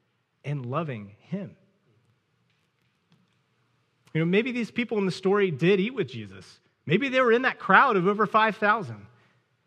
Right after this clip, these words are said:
Maybe they were at that wedding feast and got to drink that wine that Jesus created. But apparently,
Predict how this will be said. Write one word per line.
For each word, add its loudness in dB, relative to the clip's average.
Maybe 0
they 4
were 4
at 4
that -2
wedding 0
feast -8
and -2
got -4
to -4
drink -6
that -6
wine -8
that -10
Jesus -4
created. -12
But -4
apparently, -8